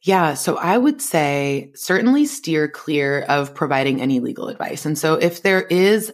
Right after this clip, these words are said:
an instance or a situation that's hot right now, you know, there are allegations being made of infringement, or somebody's making an allegation against your client, or your client is needing to make an allegation against somebody else,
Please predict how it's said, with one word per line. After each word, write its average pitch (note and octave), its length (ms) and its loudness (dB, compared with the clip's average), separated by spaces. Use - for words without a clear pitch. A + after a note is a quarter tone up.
an D3+ 320 2
instance E3 720 0
or D3 240 0
a C3 100 -6
situation E3 540 -2
that's C#3 200 0
hot - 440 -2
right C3 200 -2
now, B2+ 300 -8
you D3 80 -4
know, C3+ 240 0
there D3+ 140 4
are D3+ 40 2
allegations D3+ 680 0
being C3 240 0
made B2+ 300 2
of B2+ 160 -2
infringement, C#3+ 760 -2
or D3 360 0
somebody's E3+ 440 0
making E3 320 0
an D#3+ 60 0
allegation D#3+ 600 0
against D3+ 480 -4
your E3+ 340 0
client, D#3+ 420 0
or D#3 100 0
your E3+ 120 2
client A#3 420 0
is D3 140 -4
needing D#3+ 360 -2
to E3+ 100 -8
make D#3+ 160 -2
an D3 80 -4
allegation E3 480 0
against E3+ 240 -2
somebody F#3 240 0
else, F3 140 0